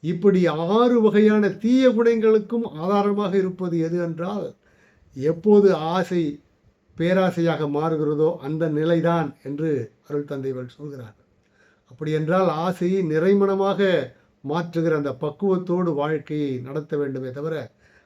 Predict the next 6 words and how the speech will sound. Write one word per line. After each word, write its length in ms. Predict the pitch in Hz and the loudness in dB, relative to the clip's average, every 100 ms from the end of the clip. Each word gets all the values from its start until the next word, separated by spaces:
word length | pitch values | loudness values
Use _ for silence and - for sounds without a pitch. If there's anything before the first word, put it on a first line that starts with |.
| _ | _
ஆசை 320 | 135 180 180 170 | -6 -6 -2 -2
அடக்குவது 640 | 143 151 214 208 220 190 196 | -2 -2 -2 2 2 4 4
என்று 300 | 175 156 160 147 123 | 2 0 0 0 -2
நாம் 240 | 147 143 127 | -8 -8 -8
நினைத்தால் 500 | 131 139 139 160 151 | -8 -10 -8 -6 -6
அது 180 | 127 | -6